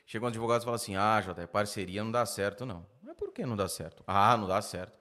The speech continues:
Eu indico dez clientes pro, pro advogado, eu indico nenhum pra mim." Falo, "Mas não é assim que faz, meu amiguinho." Ou, vo-, primeira coisa, quando você vai indicar, você tem que pensar no seu cliente.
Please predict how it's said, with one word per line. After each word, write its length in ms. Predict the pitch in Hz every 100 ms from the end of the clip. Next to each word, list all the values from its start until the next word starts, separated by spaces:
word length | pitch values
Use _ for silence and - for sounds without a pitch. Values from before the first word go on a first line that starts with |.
| _ - _
Eu 180 | - -
indico 380 | 107 107 151 135
dez 320 | 104 123 143
clientes 340 | - 117 113 -
pro, 280 | 107 104 90
pro 160 | 104
advogado, 520 | 104 95 104 98 110
eu 60 | 127
indico 300 | 110 107 -
nenhum 300 | 104 101 104
pra 160 | 104 87
mim." 260 | 90 120 - _ _ _ _ _ -
Falo, 140 | 82
"Mas 140 | 85
não 100 | 85
é 80 | 92
assim 300 | 131 - 90
que 120 | 87
faz, 260 | 80 87 82
meu 80 | 82
amiguinho." 380 | 82 82 80 78 _ _ _
Ou, 200 | - 127
vo-, 140 | 160 151
primeira 380 | - 127 160 196
coisa, 440 | 110 95 82 80 -
quando 180 | 107 139
você 300 | 156 - 131
vai 480 | 101 98 87 80 - _ _ _ _ _ _
indicar, 680 | - 107 87 - 110 110 85
você 200 | 85 -
tem 140 | 101 104
que 100 | 107
pensar 380 | 110 104 107 110
no 120 | 104
seu 220 | - 120
cliente. 600 | 147 208 82 76 - -